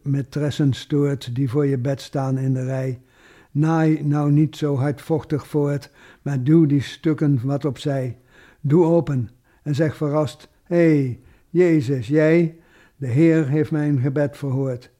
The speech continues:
Kom, zet die naakten aan de poort en schuif een literglaasje bij. Doe open.'"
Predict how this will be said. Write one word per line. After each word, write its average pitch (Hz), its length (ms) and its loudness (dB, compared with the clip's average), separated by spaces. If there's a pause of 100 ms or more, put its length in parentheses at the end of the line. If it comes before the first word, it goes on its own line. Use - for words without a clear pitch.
(300)
Kom, 160 380 2 (140)
zet 160 260 -4
die 147 140 2
naakten 151 520 -2
aan 147 140 -2
de 143 80 -2
poort 139 440 -4 (300)
en 143 140 -6
schuif 143 320 -2
een 135 140 0
literglaasje 143 720 -2
bij. 127 380 -6 (260)
Doe 143 260 2
open.'" 123 400 -4